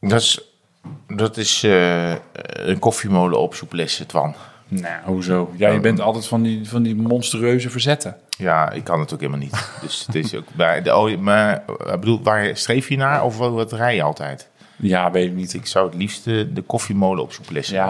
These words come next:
Speaker 1: rijden.
Speaker 2: nee, dat, eh, dat klopt.
Speaker 1: Maar ik heb altijd dat ik dan, dan denk ik, oké, het gaat te makkelijk. Laat hem wat harder zetten. Want weet je nog wat, eh, Maarten Ducro dan al tegen ons zei? Dan zei hij van, eh, als het dan moeilijk gaat,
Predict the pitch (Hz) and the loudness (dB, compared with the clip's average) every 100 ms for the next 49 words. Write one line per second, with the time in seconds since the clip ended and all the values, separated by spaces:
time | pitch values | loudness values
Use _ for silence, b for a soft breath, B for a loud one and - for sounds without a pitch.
0 | 98 98 98 95 95 - - - 50 - | 0 0 0 -4 -8 -10 -14 -10 -8 -8
1 | - - - - - - - _ 90 95 | -10 -10 -12 -10 -12 -14 -20 _ 4 4
2 | 87 104 85 78 92 98 92 95 85 95 | 2 0 4 4 2 -2 -2 -2 0 0
3 | 98 82 - 92 95 92 - 71 90 82 | 0 -2 -2 0 0 -2 -2 -2 0 0
4 | - 80 80 80 82 85 - - 82 82 | -2 -6 -4 -4 -4 -8 -8 -4 -2 -2
5 | 78 80 - - - - - 82 92 90 | -8 -10 -12 -16 -10 -8 -2 0 0 -2
6 | 92 82 87 - B B - 180 180 170 | -6 -4 -8 -8 B B 0 2 4 2
7 | 160 127 127 117 113 113 110 120 117 98 | 2 -2 -4 -6 -4 -4 -2 -2 -2 -6
8 | 85 95 120 107 78 71 - 76 67 60 | -4 0 0 2 0 -2 -6 -8 -6 -8
9 | - 57 80 - B B B B 98 92 | -8 -10 -14 -18 B B B B -4 2
10 | 107 113 98 98 92 - 120 110 107 113 | 2 2 -2 -4 -4 -4 -6 -8 -2 2
11 | 123 190 175 156 143 143 | 4 4 0 -2 -2 -6